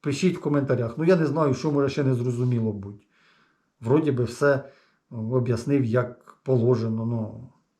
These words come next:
ну, хто його знає. Дуже багато в коментарях від-, відповідав. На коментарі я відповідаю, пишіть. Якщо вони, звісно, не образливі, образливі коментарі я блокую. От,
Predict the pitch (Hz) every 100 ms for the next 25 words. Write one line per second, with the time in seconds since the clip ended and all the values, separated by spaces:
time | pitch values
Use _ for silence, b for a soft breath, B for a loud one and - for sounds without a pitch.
0 | _ _ _ 170 165 - 120 113 107 107
1 | 110 120 127 B B B B B B B
2 | B B B B B B B _ _ _
3 | 147 190 185 170 160 131 151 156 190 214
4 | 202 190 180 180 180 175 180 170 - -
5 | B B B B _ 156 180 190 196 196
6 | 190 151 127 123 214 214 196 196 196 196
7 | 180 156 - - 147 - 190 196 - _
8 | 175 170 220 160 147 143 139 127 131 165
9 | 175 180 208 165 175 151 185 170 196 160
10 | 151 143 147 143 139 131 123 139 156 135
11 | B B B 139 143 170 170 233 254 233
12 | 220 - _ - 180 160 -